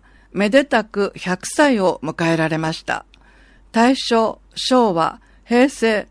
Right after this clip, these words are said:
令和と四つの時代を歩んできた田中さんに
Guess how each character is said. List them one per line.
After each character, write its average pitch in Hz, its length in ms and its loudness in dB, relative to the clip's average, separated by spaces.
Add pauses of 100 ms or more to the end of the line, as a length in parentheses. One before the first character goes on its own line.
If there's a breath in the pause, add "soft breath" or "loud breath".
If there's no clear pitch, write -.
(140)
令 262 260 4
和 196 180 0
と 185 320 -2 (300 soft breath)
四 226 200 6
つ 302 200 -2
の 294 160 4
時 226 160 -4
代 240 300 4
を 233 240 2
歩 190 320 2
ん 214 60 -2
で 170 140 -2
き - 100 -20
た 165 180 -2
田 156 160 -6
中 185 280 -2
さ 170 200 -2
ん 165 100 -4
に 165 240 -8